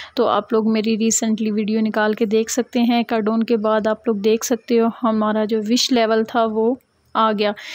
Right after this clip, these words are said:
यानी कि, अ, टेन के लेवल तक कट डाउन हुआ।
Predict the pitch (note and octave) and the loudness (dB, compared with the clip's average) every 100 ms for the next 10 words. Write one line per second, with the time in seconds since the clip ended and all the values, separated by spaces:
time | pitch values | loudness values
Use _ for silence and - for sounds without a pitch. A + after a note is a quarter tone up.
0 | - - A3+ A3+ B3 B3 A#3 - B3 A3+ | -14 -4 0 2 4 2 2 -2 -2 0
1 | A3 G#3+ A#3 A#3 B3 A3+ A3 A3+ A3 A3+ | 0 2 2 2 2 2 2 0 0 -2
2 | A3+ - A#3 A#3 A#3 A3+ A3 G3+ A#3 A#3+ | -2 0 2 4 2 0 -2 2 2 4
3 | A#3 A3 A3 | 4 2 0